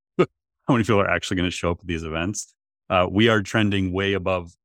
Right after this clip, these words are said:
uh, what we thought we were going to attract. So I would say macon is, um, getting lots of interest this year. Uh, it's going really well in terms of attendance numbers. So we'll be at the Cleveland Convention Center right across from the Rock and Roll Hall of Fame. We would love to see you in person. Mike will be presenting.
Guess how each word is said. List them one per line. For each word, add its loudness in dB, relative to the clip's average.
uh, -4
what -10
we -8
thought -6
we -10
were -10
going -10
to -12
attract. -14
So -2
I 4
would 2
say -2
macon 0
is, -6
um, -4
getting -6
lots 0
of -6
interest -6
this -12
year. -4
Uh, -8
it's -12
going -2
really -4
well 0
in -6
terms -10
of -14
attendance -8
numbers. -4
So 0
we'll 2
be 0
at 0
the 0
Cleveland 0
Convention -2
Center -4
right -4
across -4
from -10
the -8
Rock -2
and -4
Roll -4
Hall -2
of -8
Fame. -4
We -6
would -8
love 0
to -16
see -6
you -4
in -6
person. 0
Mike -2
will -6
be -6
presenting. -4